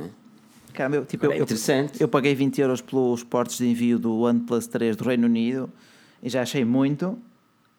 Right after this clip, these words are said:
Speaker 1: Ah, bem, mas isto, eu, lá, eu, eu, por acaso, é assim, eu não sei qual é o peso deste, mas deve ser basic-, é basicamente o mesmo do meu antigo iMac. Eu, tipo, a pesar,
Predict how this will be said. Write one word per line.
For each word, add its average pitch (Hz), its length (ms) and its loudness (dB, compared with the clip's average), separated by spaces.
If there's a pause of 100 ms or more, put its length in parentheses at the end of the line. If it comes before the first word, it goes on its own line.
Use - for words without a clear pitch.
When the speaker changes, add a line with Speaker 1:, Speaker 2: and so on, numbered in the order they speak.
(720)
Speaker 1:
Ah, - 80 0
bem, - 120 -2
mas 80 220 -4
isto, 98 220 -2
eu, 113 280 2
lá, 92 240 2
eu, 107 200 2
eu, 120 180 2
por 107 320 -4
acaso, 147 260 2
é 110 60 0
assim, 87 240 0
eu 104 60 2
não 120 60 0
sei 139 120 0
qual 139 120 2
é 120 40 4
o 95 60 -2
peso 87 180 0
deste, 110 260 -2
mas 78 180 -4
deve 85 200 -6
ser 107 120 -2
basic-, 113 440 0
é 71 120 -8
basicamente 117 500 0
o 110 40 0
mesmo 104 420 2
do 85 140 -4
meu 98 140 2
antigo 92 380 -2
iMac. 76 440 -4
Eu, 78 80 -6
tipo, 76 180 -8
a 80 40 -2
pesar, 104 480 0